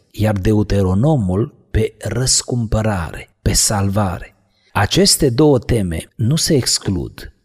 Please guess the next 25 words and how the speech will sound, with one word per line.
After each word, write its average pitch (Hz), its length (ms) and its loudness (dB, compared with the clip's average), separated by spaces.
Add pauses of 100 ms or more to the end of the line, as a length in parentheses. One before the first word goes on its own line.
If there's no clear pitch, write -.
(120)
în 110 160 0
niciun 139 380 0
caz 165 280 -2
nu 117 140 0
intră 117 500 0
într-o 110 300 2
relație 104 640 2
antagonică, 104 1120 0 (120)
ci - 140 -4
aceste 110 520 -2
două 95 300 0
teme 90 440 -4
se - 200 -2
completează, 95 840 -2 (140)
ele 101 220 2
sunt 107 400 0
complementare. 98 920 -2 (520)
În 110 160 4
felul 185 300 6
acesta, 117 520 2
preiubiții 95 540 0
mei, 101 280 2
creația 110 920 0
și - 200 -2
răscumpărarea 92 880 0